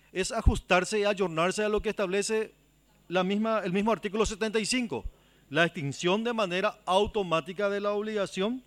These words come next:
que se tiene al cumplir la mayoría de edad el beneficiario. Por ende, no creo que exista ningún inconveniente y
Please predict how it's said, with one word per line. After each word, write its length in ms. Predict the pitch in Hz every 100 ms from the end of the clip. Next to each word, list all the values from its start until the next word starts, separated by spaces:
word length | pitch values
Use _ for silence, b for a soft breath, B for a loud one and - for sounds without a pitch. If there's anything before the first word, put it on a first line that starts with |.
| b b b b b b b
que 140 | - 185
se 140 | 202
tiene 400 | 180 185 220 226 - _ _ -
al 300 | 196 233 - _
cumplir 380 | - 180 - 180
la 100 | 190
mayoría 680 | 190 190 170 156 160 175 180 160
de 120 | 165
edad 260 | 143 160 -
el 160 | 160 160
beneficiario. 840 | 165 175 160 143 151 147 131 107 B B B B -
Por 240 | 202 220
ende, 380 | 226 220 160 151
no 240 | 151 180
creo 240 | - 202 247
que 80 | 208
exista 320 | 165 160 196
ningún 360 | 180 143 147
inconveniente 640 | 156 180 175 151 143 135 165
y 260 | 196 208